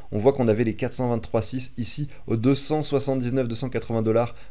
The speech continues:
Voyons s'arrêter un petit peu avant aux deux cent soixante-quatre dollars. Euh, donc c'était très intéressant à voir, d'autant plus qu'on avait eu vraiment la belle divergence sur Solana. Regardez, c'était même une triple divergence puisqu'on avait un sommet sur le R S I avec un sommet sur le cours,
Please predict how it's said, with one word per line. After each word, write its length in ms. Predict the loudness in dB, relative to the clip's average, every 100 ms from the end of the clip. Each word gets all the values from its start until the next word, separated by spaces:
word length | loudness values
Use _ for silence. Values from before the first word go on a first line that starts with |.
| -2
Voyons 200 | 2 2
s'arrêter 340 | 4 2 2
un 60 | 0
petit 160 | -2
peu 160 | 0 2
avant 200 | 4 2
aux 60 |
deux 220 | 2 0 0
cent 180 | 0
soixante-quatre 520 | -4 -4 -4 0 -2 2
dollars. 360 | 2 2 0 -8 -12 -8
Euh, 120 | -4 -2
donc 160 | -2
c'était 240 | -4 -4 -2
très 200 | 0 -2
intéressant 440 | 0 0 2 4
à 40 |
voir, 180 | 4 4
d'autant 200 | 4 2
plus 160 | -2 -2
qu'on 160 | 2
avait 160 | 2 2
eu 60 | 0
vraiment 340 | 0 0 2
la 120 | 2
belle 420 | 2 0 0 0
divergence 500 | 0 2 2 2 0
sur 160 | -2 -6
Solana. 300 | -2 0 2
Regardez, 340 | 2 2 0 -4 -8 -8
c'était 160 | -4
même 220 | 0 2 2
une 120 | 0
triple 300 | -4 -2 0
divergence 380 | 2 2 2 -2
puisqu'on 240 | -4 0
avait 240 | 2 0 -2
un 140 | 2 2
sommet 320 | 2 2 2
sur 180 | 2 2
le 80 | 4
R 60 | 4
S 160 | 2
I 120 | -4 -6 -10 -4
avec 300 | 2 2 0
un 100 | -4
sommet 220 | -2 -2
sur 140 | 0 -2
le 80 |
cours, 200 | 0 -2